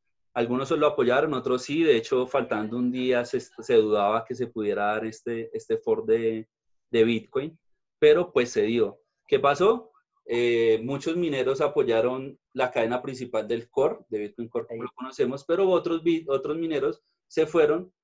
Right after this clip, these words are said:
con la nueva cadena de, de Bitcoin Cash. Ahí fue cuando de la misma cadena de Bitcoin nació una blockchain exactamente igual. Por eso pasó muchas personas que teníamos,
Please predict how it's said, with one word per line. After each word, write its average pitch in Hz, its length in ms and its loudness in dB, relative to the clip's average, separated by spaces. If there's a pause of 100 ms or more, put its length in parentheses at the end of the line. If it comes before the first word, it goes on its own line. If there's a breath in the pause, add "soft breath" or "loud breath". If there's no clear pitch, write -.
(180)
con 190 320 -2
la 127 160 -2
nueva 117 320 -2
cadena 139 580 -2
de, 98 800 -4 (260)
de 113 140 0
Bitcoin 110 420 -6
Cash. 127 360 -2 (500)
Ahí 123 180 0
fue - 220 -2
cuando 156 540 0 (420)
de 117 400 -2
la 123 120 0
misma 151 300 -6
cadena 165 280 -4
de 175 80 0
Bitcoin 180 580 -4
nació 113 520 -4
una 123 300 -6
blockchain 139 460 -2
exactamente 107 880 -10 (160)
igual. 123 420 0 (400 soft breath)
Por 196 160 4
eso 196 220 6
pasó 190 260 0
muchas 160 320 -4
personas 147 380 -4
que 165 120 -6
teníamos, 127 680 -4